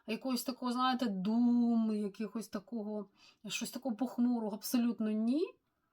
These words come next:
Навпаки, мені це веселий аромат, ну, склянка рому, що може бути веселіше, да? Заїли цукерками, взагалі ніякого суму, ніякого смутку, все дуже весело, дуже радісно.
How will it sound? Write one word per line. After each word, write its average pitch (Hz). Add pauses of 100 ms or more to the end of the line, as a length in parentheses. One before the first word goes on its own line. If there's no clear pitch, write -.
(340)
Навпаки, 277
мені 269
це 285
веселий 240
аромат, 233
ну, 269
склянка 285
рому, 302
що 285
може 302
бути 262
веселіше, -
да? 302 (600)
Заїли 269
цукерками, 247
взагалі 247
ніякого 226
суму, 311
ніякого 226
смутку, 240
все 285
дуже 233
весело, 233
дуже 233
радісно. 180